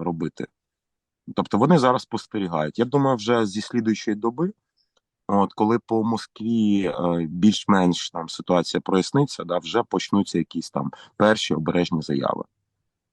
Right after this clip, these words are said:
От, тому що ситуація досить серйозна і напружена. Ми маємо, ну, другу ядерну с-, силу в світі, да? І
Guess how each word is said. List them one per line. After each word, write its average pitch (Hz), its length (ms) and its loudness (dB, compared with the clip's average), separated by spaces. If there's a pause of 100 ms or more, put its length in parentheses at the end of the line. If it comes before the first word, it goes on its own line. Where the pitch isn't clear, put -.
(300)
От, 85 200 2
тому 113 180 6
що 117 140 0
ситуація 127 540 2
досить 117 360 -4
серйозна 117 480 0
і 107 40 2
напружена. 110 600 -4 (520)
Ми 117 160 4
маємо, 117 400 2
ну, 87 420 -8 (480)
другу 120 380 2
ядерну 104 500 2
с-, - 280 -12
силу 104 380 -2
в 98 80 -6
світі, - 540 0 (580)
да? 95 240 0 (560)
І 95 440 6